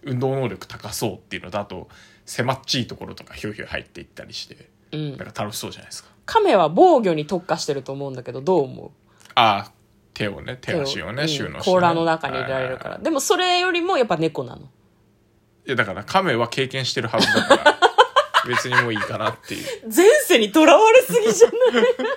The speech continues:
Speaker 2: <laughs> えっと、二個前の、二個前は亀だったから、亀人猫かなっていうこと？
Speaker 1: ああ、そうそうそう。
Speaker 2: <laughs> なるほどね。わかりました。来世ね。なんか、あの、仏教の考え方だと、
Speaker 1: うん。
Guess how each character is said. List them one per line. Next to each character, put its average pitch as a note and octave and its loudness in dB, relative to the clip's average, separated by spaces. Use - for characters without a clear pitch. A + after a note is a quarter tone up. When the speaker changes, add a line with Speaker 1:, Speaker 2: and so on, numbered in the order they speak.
Speaker 2:
<laughs> - -
え A3+ 4
っ A#3 0
と、 A#3 2
二 A#3 -2
個 G4+ 4
前 F4 4
の、 A3+ 2
二 C#4+ -6
個 G4+ 0
前 C#4 0
は G#3+ 4
亀 A#3 0
だ E3+ -2
っ E3 -8
た - -10
か D#3 -2
ら、 G3 6
亀 F#4+ 2
人 F#4+ 0
猫 C#4 6
か D#3 -2
な D4 4
っ - -4
て - -6
い F#3+ 0
う G3 -2
こ F#3+ -4
と？ D#4 -4
Speaker 1:
あ C#3 2
あ、 A2+ -2
そ G#2+ -8
う - -10
そ - 2
う F4 6
そ - 0
う。 - -6
Speaker 2:
<laughs> - -16
な F3 -8
る F#3 -8
ほ F3+ -6
ど F3+ -6
ね。 - -10
わ F#3+ 0
か A3 0
り F#3+ -2
ま F#3 -2
し F#3+ -8
た。 - -10
来 C#4 4
世 E3 -4
ね。 D#3 -6
な C#4 -2
ん C4 -2
か、 E3 -2
あ D#3+ -2
の、 D3+ -2
仏 G#3+ 2
教 F#4 4
の D#3+ 0
考 F3 -4
え F3 2
方 E3 -4
だ C#3 -2
と、 - -6
Speaker 1:
う D#3+ 0
ん。 D3 2